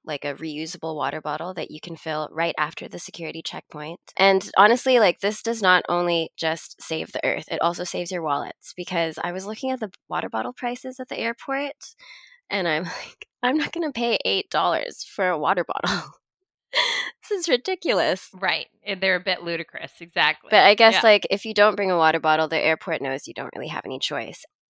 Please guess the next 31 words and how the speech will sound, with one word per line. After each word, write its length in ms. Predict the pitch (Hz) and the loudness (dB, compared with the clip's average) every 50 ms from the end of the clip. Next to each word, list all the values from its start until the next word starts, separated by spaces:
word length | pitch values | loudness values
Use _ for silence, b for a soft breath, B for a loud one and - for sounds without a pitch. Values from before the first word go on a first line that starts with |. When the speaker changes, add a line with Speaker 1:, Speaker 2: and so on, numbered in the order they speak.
| _ - | _ -12
Speaker 1:
You 160 | - 202 202 | -8 -8 -6
could 460 | - - 214 202 196 190 190 190 180 - _ _ _ _ | -4 0 2 4 4 4 4 2 -2 -6 _ _ _ _
transfer 760 | - - 170 180 196 196 - - - - 185 175 165 151 147 - - | -10 -6 -4 -4 -4 -4 -6 -8 -8 -6 -4 -4 -2 -4 -4 -6 -8
liquid 400 | 156 165 180 - 226 214 208 - | -10 -10 -8 -6 -6 -6 -6 -8
personal 400 | - - 196 202 - 220 214 208 | -8 -6 -6 -6 -4 -6 -6 -6
care 240 | - 208 202 190 - | -4 -4 -2 -2 0
items 520 | 165 170 170 180 208 247 262 254 - - - - | -2 -2 -2 -4 -6 -8 -10 -12 -12 -12 -10 -10
to 440 | - 202 175 165 160 156 151 151 - | -8 -8 -8 -8 -8 -10 -12 -12 -12
those 160 | - 147 151 - | -10 -10 -10 -10
small, 260 | - - 185 185 190 | -8 -6 -6 -6 -6
cute 240 | 190 - - 190 - | -6 -8 -12 -12 -12
containers 800 | - 196 170 - 160 139 143 151 170 196 220 208 - - - - _ _ | -12 -12 -10 -10 -10 -10 -10 -10 -12 -12 -14 -14 -16 -16 -18 -18 _ _
that 120 | - 165 143 | -12 -10 -10
you 100 | 175 185 | -10 -10
can 120 | - 180 | -8 -6
buy, 220 | 165 160 160 170 | -4 -2 -2 0
also 340 | 156 - 160 170 - - 196 | 0 -2 -2 -4 -4 -6 -8
reusable. 640 | 185 175 170 170 170 - 185 - 170 151 160 208 - - | -6 -4 -4 -6 -6 -8 -8 -6 -4 -4 -4 -4 0 4
And 140 | 208 214 226 | 6 8 8
they're 100 | 240 240 | 8 6
just 300 | 240 277 285 294 - 294 | 8 6 4 4 4 -2
as 100 | 277 - | -4 -4
cute, 340 | - - 285 262 208 - - _ - | -4 -2 0 0 0 0 -2 _ -8
you 100 | 185 185 | -4 -2
know, 120 | 185 180 | 0 2
as 160 | 170 170 175 - | 2 0 0 -2
the 80 | 190 - - | -6 -8 -8
travel-sized 640 | - - - 175 175 185 185 - 180 175 180 175 - | -6 -2 0 2 2 2 0 0 0 0 0 -2 -4
toothpaste 520 | - - 170 - - 180 160 165 - - - | -8 -10 -10 -8 -6 -6 -6 -6 -8 -12 -12
tubes 500 | - - 160 160 156 156 156 151 - - | -10 -10 -8 -8 -8 -8 -10 -10 -12 -12
and, 300 | 151 151 151 151 - | -10 -10 -10 -12 -14